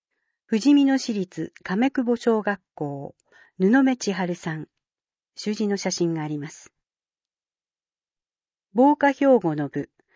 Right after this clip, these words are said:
富士見野市、坂本さやかさん。警報器、消火器、備えて二刀流。警報器、消火器、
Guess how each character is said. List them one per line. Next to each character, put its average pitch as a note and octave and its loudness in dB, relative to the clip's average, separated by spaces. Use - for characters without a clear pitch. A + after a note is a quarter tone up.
富 A3 -2
士 C4 2
見 C#4 4
野 C4+ 2
市、 - -12
坂 G3 0
本 C4 2
さ A#3+ -4
や F#3+ -2
か D3 -10
さ D3 -14
ん。 C#3 -14
警 C#4 4
報 B3+ 0
器、 - -18
消 B3+ 2
火 B3+ 0
器、 - -14
備 B3 4
え F#3 -4
て C3+ -8
二 C#3+ -8
刀 F3+ 0
流。 C3+ -10
警 D4 4
報 B3 2
器、 - -18
消 B3+ 4
火 G#3+ -4
器、 - -18